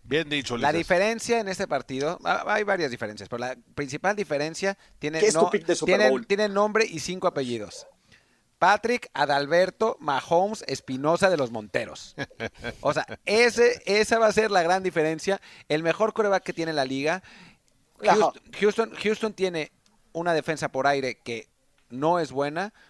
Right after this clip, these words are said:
Speaker 2: contra el mejor quarterback de la liga, co-, que tiene además un receptor como Tyreek Hill, que es muy bueno. Dos jóvenes como Mecole Hardman y Robinson, que también son buenos.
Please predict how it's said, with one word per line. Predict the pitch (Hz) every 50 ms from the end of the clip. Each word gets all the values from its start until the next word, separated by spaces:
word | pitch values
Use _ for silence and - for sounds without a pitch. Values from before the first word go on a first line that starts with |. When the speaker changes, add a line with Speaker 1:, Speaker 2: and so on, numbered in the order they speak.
| _
Speaker 2:
contra | - 151 151 156 151
el | 151 160
mejor | 156 - 214 220
quarterback | - 220 208 208 196 -
de | 190 185
la | 180
liga, | 190 240 254 240 185 - - _
co-, | - 160 156
que | - 160
tiene | 131 165 170 160 151
además | 143 143 147 151 143 - - - - _ _ _ _ _ _ _ _ _ _ _ _ _ _ _ _ _ -
un | 180 190
receptor | 208 185 135 143 165 165 151 127
como | 131 127
Tyreek | - 120 117 123 139 131 - -
Hill, | 139 143 131
que | - 123
es | -
muy | 113 120 120
bueno. | 110 117 127 131 143 156 165 _ - - _ _ -
Dos | 147 175 196 -
jóvenes | - 185 185 185 185 180 -
como | - 151 143 135
Mecole | 135 127 - 147 147 139
Hardman | - 143 147 143 143 139 135
y | 127 117 113 110 107 107 98
Robinson, | 98 123 147 151 147 151 135 - 143 117
que | 131
también | - - 113 123 143 151 139
son | - 131 120
buenos. | 139 147 151 151 160 165 -